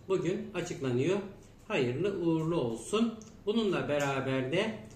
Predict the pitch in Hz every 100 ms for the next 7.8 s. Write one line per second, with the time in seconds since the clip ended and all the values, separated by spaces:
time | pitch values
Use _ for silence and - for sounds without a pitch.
0 | - - 190 208 202 208 208 160 131 -
1 | 165 165 131 143 214 220 - - - -
2 | - 190 202 165 143 - 160 147 139 131
3 | - 180 208 - - - - - 190 170
4 | 131 117 120 180 170 127 170 - - -
5 | - - - - 202 - 202 151 127 143
6 | 147 151 139 123 120 151 208 214 - -
7 | - 202 160 123 123 120 175 208